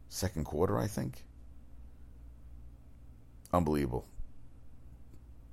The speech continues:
She had twenty-four. Hartley had eleven. And off the bench, Kia Stokes, one point seven rebounds.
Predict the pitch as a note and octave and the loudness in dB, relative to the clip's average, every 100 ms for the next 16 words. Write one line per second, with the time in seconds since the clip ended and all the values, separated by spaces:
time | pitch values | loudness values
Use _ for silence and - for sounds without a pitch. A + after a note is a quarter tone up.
0 | - - - D#2+ D#2+ - D#2+ D#2 - C#2 | -8 -4 2 4 4 4 4 4 4 6
1 | C#2 B1+ - - - - - - - - | 6 4 -2 -10 -8 -8 -8 -12 -14 -6
2 | - D#2+ C#2 E2+ D2+ C#2 C2+ C#2+ C2+ C#2 | 10 10 10 8 8 8 10 8 6 2
3 | - - - - - - - A#1 C#2 C2+ | 0 -2 -2 -8 -12 -14 -4 -2 0 2
4 | - C#2+ C2 - - - - - - - | 4 4 2 -2 -4 -8 -12 -12 -12 -12
5 | - - - - - - - - - - | -14 -14 -14 -12 -12 -12 -12 -12 -12 -10
6 | - - - - - - - - - - | -10 -10 -10 -12 -12 -14 -14 -12 -10 -10
7 | - - - - - - - - - - | -12 -12 -12 -10 -10 -12 -12 -14 -14 -14
8 | - - - - - C#2 E2+ - D2 - | -12 -12 -10 -10 -2 2 2 4 4 4
9 | C2 C#2 D2+ D2+ C2+ C#2 C2 C2 B1+ A1 | 0 2 0 2 2 4 4 2 2 0
10 | G#1 - | -2 -6